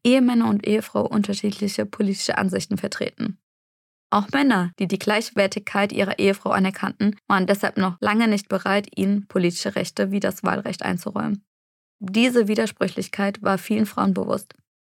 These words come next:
Sie sahen die Ironie und manche forderten Kompromisse. Zu einer Einigung kam es allerdings erst nach dem Ersten Weltkrieg.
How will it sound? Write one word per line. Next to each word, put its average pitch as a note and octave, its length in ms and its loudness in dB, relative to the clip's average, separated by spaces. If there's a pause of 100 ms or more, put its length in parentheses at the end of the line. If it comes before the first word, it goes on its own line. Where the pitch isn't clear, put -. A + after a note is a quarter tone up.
(120)
Sie F#3+ 80 0
sahen G#3 280 4
die G3+ 160 -4
Ironie G3 500 4 (340)
und G3 160 2
manche G#3 240 0
forderten G#3 460 0
Kompromisse. - 680 -2 (720)
Zu - 140 -6
einer G3 320 2
Einigung C4+ 540 2 (120)
kam G#3+ 160 -2
es G#3 80 -2
allerdings G#3 460 0
erst G#3 200 -4
nach G#3 100 -4
dem A3 120 -6
Ersten G3+ 300 0
Weltkrieg. - 500 -4